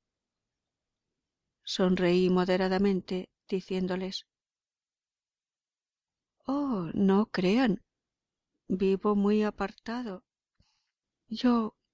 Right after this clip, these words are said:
¿qué valgo? Su majestad le quiere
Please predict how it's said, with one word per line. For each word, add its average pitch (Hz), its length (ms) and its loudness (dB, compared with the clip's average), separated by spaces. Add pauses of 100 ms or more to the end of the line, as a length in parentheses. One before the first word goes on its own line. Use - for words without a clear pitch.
(320)
¿qué 247 200 0
valgo? 180 600 -4 (3000)
Su 185 260 -4
majestad 180 680 -2
le 185 240 -2
quiere 220 500 -4